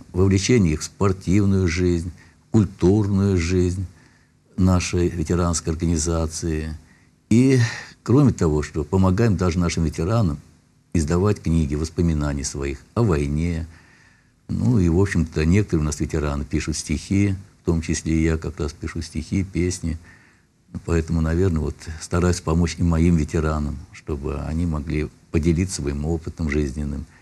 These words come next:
Естественно, эта задача основная, может, даже моя сейчас. Ну, и еще одно направление — это передача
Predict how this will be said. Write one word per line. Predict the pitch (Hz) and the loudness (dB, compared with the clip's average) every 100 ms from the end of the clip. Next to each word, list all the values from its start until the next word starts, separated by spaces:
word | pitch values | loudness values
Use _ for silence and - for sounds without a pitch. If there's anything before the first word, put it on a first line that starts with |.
| _ _ _ - | _ _ _ -8
Естественно, | 73 - 90 - 73 69 67 - _ _ _ _ _ | -6 -2 -4 -2 -6 -6 -8 -12 _ _ _ _ _
эта | 98 98 | 0 2
задача | 82 80 82 92 - 82 - | 0 0 0 -2 -2 -8 -6
основная, | - 82 104 80 80 87 | -4 0 2 4 4 2
может, | 82 78 71 | 2 0 -2
даже | 78 71 | -2 0
моя | 80 80 73 71 | 0 0 -2 -4
сейчас. | - 78 80 71 73 - _ _ _ _ - | -8 -8 -6 -6 -8 -16 _ _ _ _ 0
Ну, | 104 | 4
и | 101 92 - | 4 2 2
еще | 104 - 135 143 | 2 4 4 4
одно | 87 85 | 4 2
направление — | 80 85 78 73 69 73 - | 2 0 2 0 -2 -6 -2
это | 87 - - 87 82 80 78 78 - - - _ _ | -2 -2 -2 0 2 2 0 -2 -8 -14 -20 _ _
передача | 95 90 85 117 120 - 73 | 0 2 2 2 2 -2 -4